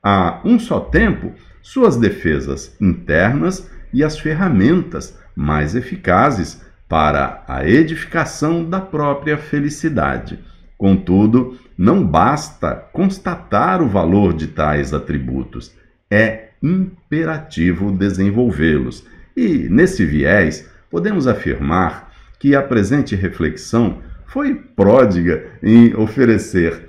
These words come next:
subsídios à luz da espiritualidade proposta pelo racionalismo cristão e estabelecer diretrizes que, por seu turno, são fontes de paz e entendimento. Vamos praticar esses três passos?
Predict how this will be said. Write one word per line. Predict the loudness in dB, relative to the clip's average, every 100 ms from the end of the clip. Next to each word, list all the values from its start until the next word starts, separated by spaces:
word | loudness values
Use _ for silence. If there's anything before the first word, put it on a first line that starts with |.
| -20 -14
subsídios | -4 0 0 -2 4 6 6 0 -2 -10 -10
à | -2 -2
luz | -2 0 2 4 2
da | -2 -4
espiritualidade | -4 -6 -6 -6 -6 -6 -2 0 0 -2
proposta | -8 -10 -10 -4 0 0 -2 -8 -12
pelo | -8 -6 -6
racionalismo | -8 -8 -10 -8 -8 -6 -8
cristão | -4 -4 0 0 0 -2 -10 -16 -6
e | -4 -4 -4
estabelecer | -4 -2 -4 -2 0 0 -2 -2 -2 -2 -6
diretrizes | -4 -2 0 2 2 0 -4 -10 -20 _ _
que, | -8
por | -4 -4
seu | 2 0
turno, | 2 4 6 4 0 -6 -20 -8
são | -4 -2
fontes | -4 -2 2 4 2 0 -8 -10 -20 _
de | -4 -4
paz | -2 0 2 2 -2 -10 -18 -4
e | -4 -4 -4
entendimento. | 0 0 0 0 2 2 0 -2 -10 -18 _ _ _ _ _ -2
Vamos | 2 4 4
praticar | 0 -2 -2 -4 2 2
esses | 2 -2 -6 0
três | 0 0
passos? | 0 0 0 -6 -12 -12